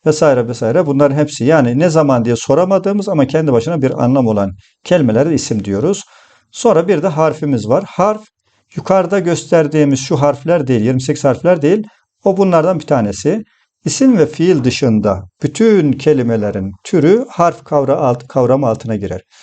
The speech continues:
Bu kolaylık yönü budur işte. Türkçe'de mesela isim ve yüklem diyelim. Bunların dışında ne vardır? İsim ve fiil dışında bağlaç vardır, edat vardır,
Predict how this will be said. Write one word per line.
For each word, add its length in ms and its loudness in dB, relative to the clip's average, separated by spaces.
Bu 180 2
kolaylık 480 0
yönü 200 -2
budur 160 -2
işte. 220 -8
Türkçe'de 460 -2
mesela 520 0
isim 400 0
ve 80 6
yüklem 520 0
diyelim. 480 0
Bunların 340 2
dışında 300 -4
ne 100 2
vardır? 420 -2
İsim 240 2
ve 80 2
fiil 240 -4
dışında 440 -2
bağlaç 500 0
vardır, 360 0
edat 360 0
vardır, 340 -2